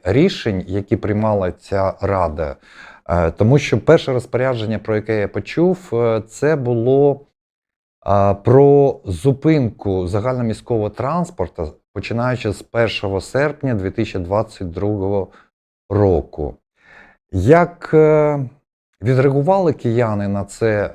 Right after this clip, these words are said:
е, перше рішення? Ну, інших я не знайшов. М-, можливо, якісь таємне або для службового користування, е, приймалися рішення.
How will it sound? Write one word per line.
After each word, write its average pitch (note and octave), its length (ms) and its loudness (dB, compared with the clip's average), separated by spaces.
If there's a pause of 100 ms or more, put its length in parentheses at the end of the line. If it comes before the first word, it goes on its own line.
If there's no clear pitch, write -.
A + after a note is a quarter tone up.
е, F#2 240 -2
перше G2 420 -2
рішення? E2+ 580 -6
Ну, B2 260 -2
інших C#3 380 0
я A#2 80 2
не A2 140 -2
знайшов. G2 460 -2
М-, G2 180 -4
можливо, A#2 400 2 (360)
якісь G2+ 340 2
таємне A#2+ 560 2
або G2+ 500 -2
для F#2+ 120 -4
службового F#2+ 480 -4
користування, C3 920 -4
е, A2 180 -2
приймалися A#2 600 -2
рішення. G2 400 -6